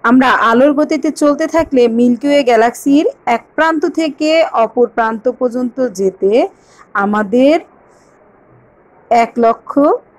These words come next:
তিরিশ হাজার বছর সময় লাগবে। তাহলে বুঝতে পারছো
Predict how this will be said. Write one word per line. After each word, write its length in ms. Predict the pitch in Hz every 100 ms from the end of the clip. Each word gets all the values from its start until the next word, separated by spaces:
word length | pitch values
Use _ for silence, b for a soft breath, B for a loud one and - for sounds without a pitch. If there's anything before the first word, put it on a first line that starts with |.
| _ _
তিরিশ 280 | 311 330 302 -
হাজার 280 | 196 175 160 - _ _ _ _ _ _ _ 196
বছর 420 | 214 214 - 320
সময় 380 | - 240 190 170
লাগবে। 340 | 151 151 - - _ _ _ _ _ _
তাহলে 180 | - 254
বুঝতে 340 | 220 240 - 285
পারছো 360 | 320 320 -